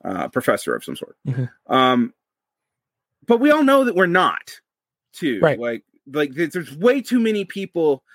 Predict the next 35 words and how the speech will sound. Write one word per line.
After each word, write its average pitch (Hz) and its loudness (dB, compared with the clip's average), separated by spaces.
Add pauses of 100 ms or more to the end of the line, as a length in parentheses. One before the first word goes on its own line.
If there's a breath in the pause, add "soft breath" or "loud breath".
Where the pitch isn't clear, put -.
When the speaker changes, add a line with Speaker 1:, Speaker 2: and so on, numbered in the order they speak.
(200 soft breath)
Speaker 1:
needed 170 0
to 147 0
uphold 190 2
this 170 -4
system 170 -2
to 147 0
even 165 -4
keep 160 -10
it 123 0
functioning, 135 -2 (460)
then 185 0
there 190 4
could 180 -4
possibly 202 -2
be 143 -10
jobs 110 -2 (960)
that, 165 2 (1300)
and 196 0
so 214 2
there's 208 2
this 196 -4
pervasive 196 -2
cynicism 196 -2
in 127 -4
the 127 -4
humanities, 120 -4
and 170 -4
yet 185 0 (120)
people 190 -6
aren't, 190 -2
like, 170 0 (140)
and 196 2
I'm 208 0
like, 185 0
okay. 185 2